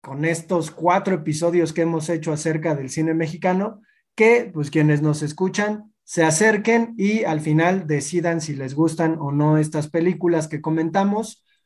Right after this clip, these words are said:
Creo que vamos a iniciar, Sila, nuestro No se hable de cine.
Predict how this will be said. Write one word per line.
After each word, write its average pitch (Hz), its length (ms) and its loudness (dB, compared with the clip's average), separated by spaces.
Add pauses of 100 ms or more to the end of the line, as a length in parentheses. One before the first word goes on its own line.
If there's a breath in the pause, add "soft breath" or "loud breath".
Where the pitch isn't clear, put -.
(320)
Creo 190 180 -4
que 233 140 2
vamos 202 480 4
a 160 60 0
iniciar, 151 600 2
Sila, 185 680 -2
nuestro 147 880 -2 (100)
No 151 240 2
se 156 220 -2
hable 170 280 2
de 131 140 -6
cine. 175 640 -2